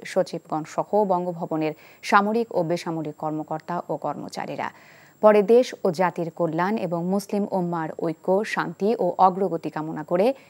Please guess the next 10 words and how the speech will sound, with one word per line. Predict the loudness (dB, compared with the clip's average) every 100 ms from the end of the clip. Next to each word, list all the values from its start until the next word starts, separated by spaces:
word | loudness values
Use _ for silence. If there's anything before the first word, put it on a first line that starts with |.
| _
বিশেষ | 0 0 -2 -4
মোনাজাত | -6 -6 -8 -8
করা | -6 -6
হয়। | -2 -2 -2 -8 -20 -20 -12 6
বঙ্গভবন | 8 8 4 0 0 4
জামে | 4 4
মসজিদের | 2 0 0 0 0 4
পেশ | 4 4 0
ইমাম | -2 -2 -2
মাওলানা | -2 -2 -2 -4 -6